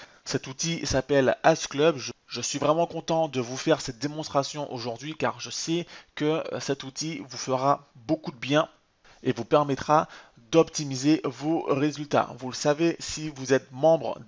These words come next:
d'un ou de plusieurs programmes de la Freecom Academy ou si vous suivez nos différentes vidéos sur la chaîne YouTube,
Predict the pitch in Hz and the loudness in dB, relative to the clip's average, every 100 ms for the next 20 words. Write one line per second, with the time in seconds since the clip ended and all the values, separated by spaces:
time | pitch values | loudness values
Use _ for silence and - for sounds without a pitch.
0 | - 147 151 127 120 - 131 - 147 151 | -6 -2 -2 -4 -14 -10 -10 -8 2 4
1 | 147 147 139 143 123 117 113 - 131 160 | 4 2 2 2 2 0 -2 -6 -2 0
2 | 143 120 - 123 127 123 139 180 - - | 0 -4 -4 -2 -2 -4 -4 -6 -6 -16
3 | _ _ 120 - - 147 147 151 143 156 | _ _ -12 -6 -4 -4 -4 -6 2 2
4 | 151 - 120 117 135 151 147 147 123 113 | 2 -2 -8 -6 -2 2 2 0 -8 -8
5 | 139 151 151 151 - - 127 123 101 104 | -6 -2 -2 -2 -6 -8 -2 -2 0 -4
6 | 101 104 - 170 151 120 123 - 190 | -2 -4 0 2 2 -2 -10 -6 -4